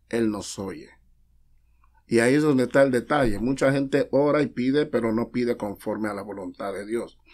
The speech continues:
Entonces, la canción Ora vino porque en mi corazón es, está el deseo de que las personas puedan hablar con Dios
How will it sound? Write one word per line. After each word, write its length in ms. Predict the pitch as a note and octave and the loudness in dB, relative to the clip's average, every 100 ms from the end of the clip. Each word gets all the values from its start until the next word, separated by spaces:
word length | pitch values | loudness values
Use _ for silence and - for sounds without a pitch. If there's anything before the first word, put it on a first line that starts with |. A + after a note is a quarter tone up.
| - - - _ | -20 -20 -20 _
Entonces, 320 | C#3 D3 D3+ | 2 4 6
la 140 | C#3+ | 4
canción 420 | D3+ D3+ - A3 G#3+ | 4 0 2 0 4
Ora 320 | A3 G#3 G3 | 2 4 2
vino 460 | F#3 F#3+ G3 G3 - _ _ - - _ _ - - - _ _ - | 4 2 2 0 -6 _ _ -20 -20 _ _ -20 -20 -20 _ _ 2
porque 300 | D3+ - D#3 | 2 6 6
en 100 | D#3 | 6
mi 100 | D3+ | 4
corazón 720 | D3+ D3 C#3 F3 F#3 F#3+ - _ _ _ _ _ | 6 6 6 6 6 4 -4 _ _ _ _ _
es, 260 | D#3 D#3+ - | 0 0 0
está 300 | C#3 - E3+ | -2 4 6
el 80 | E3 | 8
deseo 340 | D3 - E3 | 6 6 8
de 160 | E3 D3+ | 8 6
que 140 | D3+ | 4
las 120 | C3 B2+ | 4 4
personas 460 | B2 - D3 D#3 | 0 2 2 2
puedan 320 | - D3+ D3 | 4 4 4
hablar 340 | C3+ A#2 C3+ C#3 | 2 4 4 4
con 240 | D3 C#3+ | 2 4
Dios 440 | C3 C3 C#3 - | 4 4 2 -4